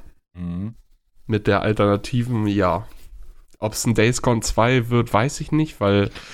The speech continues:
Speaker 1: Days Gone
Speaker 2: könnte ich
Speaker 1: war
Speaker 2: mir
Speaker 1: ja
Speaker 2: schon
Speaker 1: jetzt ja auch
Speaker 2: vorstellen.
Speaker 1: nur gehypt, als es rausgekommen ist, ne? Das ist halt so das Ding. Ähm.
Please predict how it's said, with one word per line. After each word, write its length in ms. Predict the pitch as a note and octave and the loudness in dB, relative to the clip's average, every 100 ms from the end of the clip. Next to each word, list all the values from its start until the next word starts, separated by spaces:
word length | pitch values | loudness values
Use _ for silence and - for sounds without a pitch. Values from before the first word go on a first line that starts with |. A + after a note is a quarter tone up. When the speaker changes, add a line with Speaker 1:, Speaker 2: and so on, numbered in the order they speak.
| - - | -16 -2
Speaker 1:
Days 180 | A#2 - | -2 2
Gone 120 | C3+ | 4
Speaker 2:
könnte 60 | C#3+ | 6
ich 40 | |
Speaker 1:
war 100 | C3 | 6
Speaker 2:
mir 80 | C3 | 6
Speaker 1:
ja 60 | |
Speaker 2:
schon 80 | C3+ | 6
Speaker 1:
jetzt 80 | B2+ | 4
ja 80 | A#2 | 4
auch 40 | C3 | 4
Speaker 2:
vorstellen. 520 | A2+ A#2+ D3+ A#2 A#2 | 4 4 2 2 2
Speaker 1:
nur 260 | A#2+ C3 A#2 | 4 6 4
gehypt, 520 | G#2+ G2 G2+ F#2+ - | 4 0 0 -2 -4
als 140 | E2 - | -8 -8
es 100 | - | -8
rausgekommen 500 | F2 - - - F#2+ | -8 -8 -10 -8 -8
ist, 140 | F#2 - | -8 -6
ne? 180 | A2 G2+ | -4 -4
Das 160 | F#2+ | -6
ist 60 | - | -8
halt 100 | F#2+ | -12
so 120 | - | -12
das 140 | F#2+ - | -14 -10
Ding. 220 | F#2+ F#2+ - - _ _ - - - - _ _ - | -10 -10 -16 -20 _ _ -20 -20 -20 -20 _ _ -12
Ähm. 440 | E2+ F#2 F2 F2 | -8 -6 -4 -6